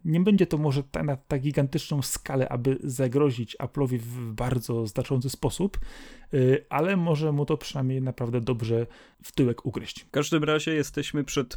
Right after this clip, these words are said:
Speaker 2: problemem zmierzenia się z tymi super, hiper, giga korporacjami, które zaczynają mieć większe budżety niż dużo państw. To jest realny
Speaker 1: No to już
Speaker 2: problem.
Speaker 1: nie od dzisiaj. To już nie od dzisiaj.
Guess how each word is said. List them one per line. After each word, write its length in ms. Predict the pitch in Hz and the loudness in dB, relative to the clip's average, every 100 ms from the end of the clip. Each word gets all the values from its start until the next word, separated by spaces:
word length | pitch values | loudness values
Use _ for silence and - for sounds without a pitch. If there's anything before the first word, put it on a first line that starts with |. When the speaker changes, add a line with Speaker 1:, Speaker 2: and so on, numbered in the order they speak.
| - | -8
Speaker 2:
problemem 640 | - 139 127 131 135 143 139 | 0 0 2 2 4 2 0
zmierzenia 540 | 127 127 147 160 117 | -2 0 0 2 0
się 240 | - 117 | 0 -2
z 480 | 113 - 120 113 110 - | -2 -4 -4 -2 -4 -4
tymi 240 | 113 113 | -4 -4
super, 520 | - - 143 127 123 | -4 -2 -2 0 -2
hiper, 420 | - 139 - 123 | -2 -4 -2 -2
giga 300 | 117 139 131 | 0 2 2
korporacjami, 840 | 120 - - 117 120 - 120 110 107 | 2 -2 -2 0 0 0 0 0 -4
które 440 | - 107 107 107 - - - - | -6 -6 -4 -6 -10 -20 -20 -18
zaczynają 480 | - 135 - 135 131 | 0 2 4 2 4
mieć 260 | 127 120 117 | 2 0 2
większe 340 | 131 127 131 | 2 2 0
budżety 540 | 117 117 - 120 - 120 | 0 -2 0 0 2 4
niż 380 | 117 110 - 113 107 | 4 0 -2 -2 -2
dużo 320 | 123 120 113 | -2 0 4
państw. 720 | 123 113 120 156 - - - - | 6 6 4 0 -4 -14 -16 -4
To 120 | - | 2
jest 240 | 120 - - | 2 2 4
realny 540 | 131 143 135 131 120 - | 8 12 12 10 6 8
Speaker 1:
No 120 | 117 | 8
to 100 | 101 | 8
już 80 | 107 | 8
Speaker 2:
problem. 320 | 107 143 156 | 10 8 8
Speaker 1:
nie 100 | 175 | 8
od 100 | 165 | 8
dzisiaj. 340 | 135 135 123 98 - | 6 2 0 0 0
To 100 | 170 | 4
już 180 | 165 139 | 4 6
nie 100 | 156 | 6
od 120 | 135 | 6
dzisiaj. 420 | 127 120 104 156 | 2 -2 -2 -4